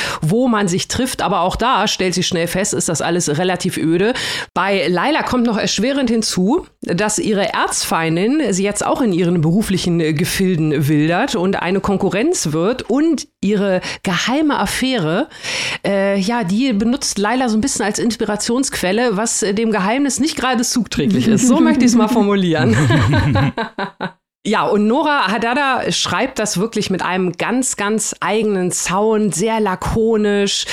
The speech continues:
und vor allem auch sehr, sehr gegenwärtig. Sie schaut da wirklich rein in diese Szenerie.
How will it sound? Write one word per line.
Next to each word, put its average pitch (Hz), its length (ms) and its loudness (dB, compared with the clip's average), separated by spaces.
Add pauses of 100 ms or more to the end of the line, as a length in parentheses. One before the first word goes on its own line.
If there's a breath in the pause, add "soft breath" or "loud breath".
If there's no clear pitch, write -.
(280 loud breath)
und 214 220 2
vor 185 200 -4
allem 233 160 0
auch 214 180 -2
sehr, 247 340 -2
sehr 220 360 -2
gegenwärtig. 160 720 -2
Sie 220 100 0
schaut 214 320 -2
da 226 160 -2
wirklich 202 400 -4
rein 226 240 -2
in 202 100 0
diese 196 220 0
Szenerie. 196 640 0